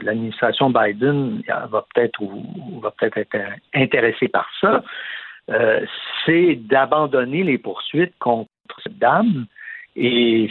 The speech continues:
finalement, le gouvernement canadien pourra, euh, l'expulser vers la Chine, ce qui devrait amener, euh, la libération des deux Michael. C'est, c'est,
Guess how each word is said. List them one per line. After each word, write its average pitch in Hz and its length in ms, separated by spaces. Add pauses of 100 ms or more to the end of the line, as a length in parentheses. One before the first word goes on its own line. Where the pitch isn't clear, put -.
finalement, 113 460
le 170 80
gouvernement 110 500
canadien 107 520
pourra, 113 600
euh, 110 160 (480)
l'expulser 107 640
vers 104 180
la 98 140
Chine, 190 420 (320)
ce - 80 (100)
qui 131 100
devrait 113 360
amener, 127 640 (500)
euh, - 800
la 104 140
libération 107 640
des 110 120
deux 101 140
Michael. 110 480 (180)
C'est, - 80 (220)
c'est, 110 80